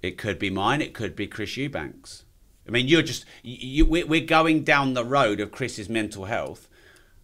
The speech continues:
and now you're, um,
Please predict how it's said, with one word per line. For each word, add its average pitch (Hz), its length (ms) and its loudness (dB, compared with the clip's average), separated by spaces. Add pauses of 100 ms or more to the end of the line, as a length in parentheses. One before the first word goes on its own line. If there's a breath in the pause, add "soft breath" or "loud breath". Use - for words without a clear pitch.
(240)
and 107 260 -4
now 120 400 2
you're, 110 680 0
um, 107 720 -4